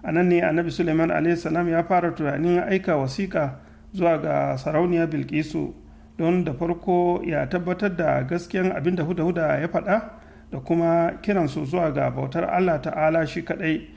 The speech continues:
kamar yadda ya zo cikin wannan ayar. Ya ce, "Za mu duba shin ka yi gaskiya ne, ko kuwa ka kasance daga maƙaryata.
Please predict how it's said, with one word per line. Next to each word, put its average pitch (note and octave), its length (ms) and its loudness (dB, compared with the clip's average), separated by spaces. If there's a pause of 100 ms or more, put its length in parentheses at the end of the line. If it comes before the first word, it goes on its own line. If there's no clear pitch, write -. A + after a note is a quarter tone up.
(260)
kamar C#3+ 280 -2
yadda E3+ 260 0
ya D3+ 120 0
zo F3 320 2
cikin F3 320 0
wannan E3+ 340 2
ayar. C3+ 440 0 (480)
Ya G3+ 200 2
ce, C3 340 0
"Za G3 220 2
mu A3 140 2
duba F3 300 2
shin F3 320 2
ka F#3 160 2
yi F#3+ 120 4
gaskiya G#3 480 0
ne, G3+ 200 2 (520)
ko G3 220 2
kuwa E3+ 480 4
ka F3+ 160 2
kasance F3+ 580 2
daga C#3+ 400 2
maƙaryata. C#3 680 0